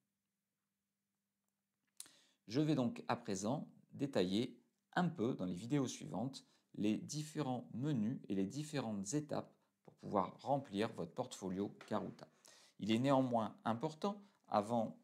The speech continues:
d'avancer, de bien vérifier, premièrement, comme je l'ai dit à l'instant, que votre formation est bien inscrite ici, et dans un second temps, que votre compte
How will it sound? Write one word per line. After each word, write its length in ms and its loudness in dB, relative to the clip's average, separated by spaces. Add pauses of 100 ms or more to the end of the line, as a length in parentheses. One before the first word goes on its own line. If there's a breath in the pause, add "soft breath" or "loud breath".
d'avancer, 680 0
de 160 -2
bien 180 -2
vérifier, 760 -4 (360)
premièrement, 720 2
comme 180 -4
je 100 -6
l'ai 120 -2
dit 140 -2
à 40 0
l'instant, 460 -6 (100)
que 100 -14
votre 220 -10
formation 720 -2 (160)
est 80 -4
bien 200 -4
inscrite 480 -10
ici, 380 -6 (920 soft breath)
et 320 6
dans 200 0
un 60 -2
second 400 0
temps, 400 -2 (340 soft breath)
que 380 0 (1000)
votre 300 -2
compte 380 -4